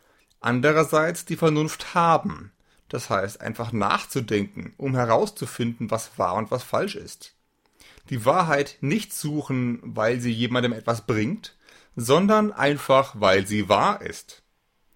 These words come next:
Und wie du in Episode eins schon gelernt hast, ist typischerweise das die Jobbeschreibung von Philosophinnen.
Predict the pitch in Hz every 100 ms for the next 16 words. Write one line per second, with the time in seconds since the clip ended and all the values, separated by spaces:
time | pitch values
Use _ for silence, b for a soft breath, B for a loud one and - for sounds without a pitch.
0 | _ _ _ - - 123 117 117 - 131
1 | 127 131 127 135 131 120 117 117 - 113
2 | 151 180 - 127 120 110 101 101 147 -
3 | 123 156 - 127 - - 175 - 151 123
4 | 110 117 120 117 113 - _ - 127 -
5 | - - _ _ _ 123 110 107 - 143
6 | - 127 - 107 104 101 107 104 110 104
7 | - 110 110 110 170 - 104 -